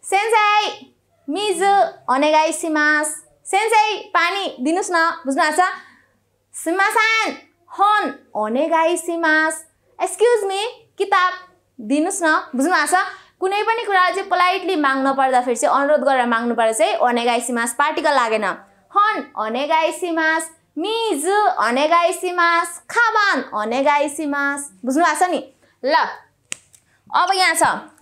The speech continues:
स, स देश, यो फरक फरक भयो है त। स छ, स देश, स देशका, स देश ना। अब यिनीहरू कुरा त छैन, बुझ्नु भएको छ? यिनीहरू कुरा त छैन,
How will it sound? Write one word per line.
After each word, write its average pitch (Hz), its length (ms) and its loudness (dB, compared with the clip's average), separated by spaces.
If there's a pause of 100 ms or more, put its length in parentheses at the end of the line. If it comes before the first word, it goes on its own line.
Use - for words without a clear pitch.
(140)
स, - 140 -12 (800)
स - 160 -10 (540)
देश, 330 260 0 (380)
यो 277 80 2
फरक 359 360 0
फरक 262 180 2
भयो 233 200 4
है - 140 -2
त। - 0 - (460)
स - 100 -8 (380)
छ, 302 40 2 (340)
स - 140 -8 (440)
देश, 330 260 2 (680)
स - 120 -10 (300)
देशका, 247 420 0 (360)
स - 100 -8 (220)
देश 240 240 -4
ना। 285 160 0 (800)
अब 403 200 2
यिनीहरू 440 400 2
कुरा 415 180 2
त 427 180 0
छैन, 370 480 0
बुझ्नु 285 220 -2
भएको 294 160 0
छ? - 20 -2
यिनीहरू 392 360 0
कुरा 370 200 2
त 370 160 2
छैन, 370 420 2